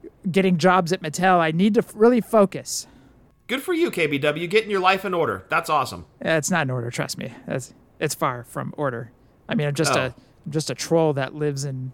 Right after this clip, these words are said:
Speaker 1: this guy's house that works on a letter all the time and comes up with weird side gigs. And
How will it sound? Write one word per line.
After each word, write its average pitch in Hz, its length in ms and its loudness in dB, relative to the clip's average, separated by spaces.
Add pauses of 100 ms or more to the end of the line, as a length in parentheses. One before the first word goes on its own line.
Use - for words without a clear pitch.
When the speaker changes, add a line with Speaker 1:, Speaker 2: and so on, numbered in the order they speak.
Speaker 1:
this 143 160 -8
guy's 135 280 -4
house 139 560 -4
that 139 160 -8
works 143 200 -6
on 143 140 -4
a 123 80 -8
letter 135 280 -2
all 127 100 -4
the 127 60 -6
time 135 380 -10
and 127 220 -14 (540)
comes 156 220 -2
up 147 140 -2
with 139 180 -4
weird 147 240 -2
side 143 300 -2
gigs. 131 380 -10
And 120 260 -16